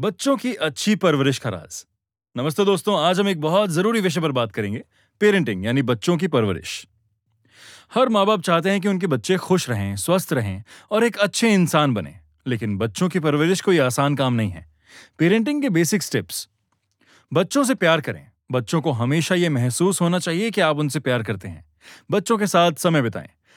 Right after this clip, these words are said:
उनके साथ खेलिए, बात करें, नई चीजें सीखें। उनको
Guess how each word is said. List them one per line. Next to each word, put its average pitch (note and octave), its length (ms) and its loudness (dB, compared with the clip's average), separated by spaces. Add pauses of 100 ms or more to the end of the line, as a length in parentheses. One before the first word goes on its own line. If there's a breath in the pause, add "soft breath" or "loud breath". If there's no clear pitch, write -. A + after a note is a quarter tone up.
(140 soft breath)
उनके C3 280 -2
साथ C3+ 180 2
खेलिए, D3 520 0
बात D3 280 2
करें, C3 320 -2
नई D#3+ 240 0
चीजें F#3+ 280 -2
सीखें। D#3+ 320 -4 (840 loud breath)
उनको G3+ 580 0